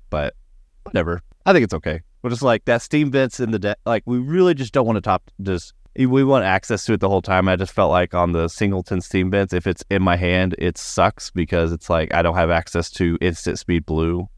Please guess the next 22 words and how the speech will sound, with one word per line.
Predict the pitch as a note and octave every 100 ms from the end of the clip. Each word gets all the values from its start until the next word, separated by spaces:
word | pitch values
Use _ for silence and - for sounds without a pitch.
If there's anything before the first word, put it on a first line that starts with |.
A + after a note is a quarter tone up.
| -
Like | G#2+ G2+ -
that, | A#2+ A2+ - -
it, | C3 B2+
I | C3
felt | C#3+
like | C3
it | G#2+
came | - A2+ G#2+
up, | G#2+ A2
and | G2
there |
were | F#2+
plenty | - G2+ F#2+
of |
times | G2+ F#2+ F#2
in, | F2+
like, | F2+ F2
my | G2 E2+
old | F2 F#2
list | F#2 F2+ F2 -
where, | F2 D#2+ D#2 D#2 -
um, | E2 D#2 D2+